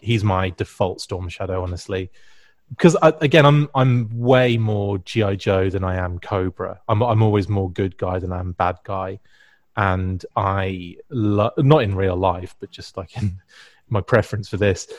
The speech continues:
Um, but, but just as a, as an issue, it's just so beautifully done, and, like, I, I feel like it's even more power-, not,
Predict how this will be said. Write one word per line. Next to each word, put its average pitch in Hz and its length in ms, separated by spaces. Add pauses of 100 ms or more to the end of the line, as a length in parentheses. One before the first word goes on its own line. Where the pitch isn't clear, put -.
(340)
Um, 107 500 (600)
but, 135 280
but 147 140
just - 300
as 135 140
a, 139 120
as 120 140
an 117 60
issue, 117 400
it's - 200
just - 240
so 113 580 (880)
beautifully 120 720
done, 127 560
and, 117 180
like, 113 300 (500)
I, 139 200
I 131 80
feel 165 180
like 175 160
it's 143 120
even 127 220
more 123 220
power-, 123 420
not, 165 220